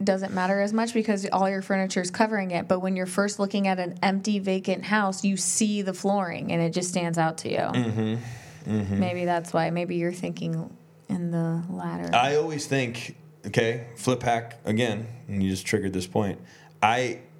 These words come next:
Speaker 2: I never, you know, when I walk these houses sometimes with my designer,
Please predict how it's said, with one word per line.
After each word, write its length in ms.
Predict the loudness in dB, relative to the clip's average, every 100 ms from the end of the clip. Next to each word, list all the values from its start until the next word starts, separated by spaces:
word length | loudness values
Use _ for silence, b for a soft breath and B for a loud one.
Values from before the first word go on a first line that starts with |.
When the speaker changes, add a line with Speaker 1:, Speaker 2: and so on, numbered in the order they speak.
| -2
Speaker 2:
I 80 | 2
never, 400 | 2 2 0 -4 -2
you 120 | 0
know, 240 | 2 0 -6 -4
when 180 | 0
I 120 | 2 2
walk 260 | 0 0
these 160 | 0 4
houses 300 | 2 2 0
sometimes 400 | 0 2 0 0
with 100 | 0
my 140 | 0 0
designer, 520 | 0 0 0 -2